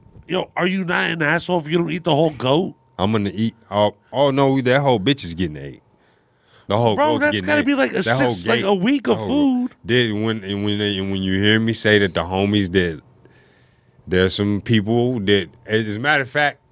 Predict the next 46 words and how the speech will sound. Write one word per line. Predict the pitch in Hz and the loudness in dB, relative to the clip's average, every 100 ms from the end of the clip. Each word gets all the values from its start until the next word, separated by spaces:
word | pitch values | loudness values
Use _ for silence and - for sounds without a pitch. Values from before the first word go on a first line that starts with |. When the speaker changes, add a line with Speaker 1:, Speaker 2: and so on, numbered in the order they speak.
| _ - | _ -4
Speaker 2:
I | 113 | -2
got, | 127 120 104 | 0 0 -2
okay, | 117 107 117 110 107 95 98 95 90 | -6 -4 -4 -2 -4 -6 -8 -8 -8
uh, | |
'cause | 107 92 | -8 -6
we | 87 | -8
sitting | - 131 113 | 0 0 2
here | 104 98 | 2 2
and | 95 | 2
I'm | 92 | 0
a | 87 - - - - _ _ _ _ _ _ _ - | -2 -6 -20 -20 -20 _ _ _ _ _ _ _ -6
Speaker 1:
Do | 151 | 0
they | 180 | 4
have | 190 180 | 4 2
Speaker 2:
the, | 147 | 4
Speaker 1:
wardens? | 170 202 233 180 95 | 4 4 0 -4 -8
Speaker 2:
the | - | 2
politician, | 117 107 101 123 117 98 80 | 2 2 0 -2 -2 -6 -8
what? | 78 95 120 _ _ - | -4 -2 -4 _ _ -4
Speaker 1:
Do | 147 | 2
they | 175 | 4
have | 160 | 2
wardens? | 131 143 170 226 214 - | 2 2 2 0 -6 -4
Speaker 2:
Like | 95 87 | -2 0
game | 95 113 120 | 0 0 2
wardens? | 135 147 165 | 2 4 4
Speaker 1:
Yeah. | 202 127 92 - - - _ _ _ _ | 2 0 -6 -16 -20 -20 _ _ _ _
Speaker 2:
Yeah, | 143 156 143 131 | -2 2 4 4
dude, | 131 131 | 0 0
with | 117 127 110 | 2 2 2
the | 104 | 2
ranger. | 123 123 92 92 | 2 2 0 -2
They're | 98 | 0
called | 120 98 - | 2 0 2
park | 107 90 | 2 2
rangers. | 87 80 69 65 - _ _ _ _ _ _ _ | -2 -8 -10 -18 -20 _ _ _ _ _ _ _
So, | - 107 98 | 0 2 2
so | 92 113 | 2 2
Speaker 1:
Yeah, | 98 | 4
Speaker 2:
with | 131 | 4
Speaker 1:
that's | - | 2
Speaker 2:
the | 104 | 2
park, | 127 123 | 2 2
Speaker 1:
believable. | 92 95 101 - _ | -2 -6 -6 -10 _
Like, | 113 127 113 | -6 -4 -4
uh, | 107 | -8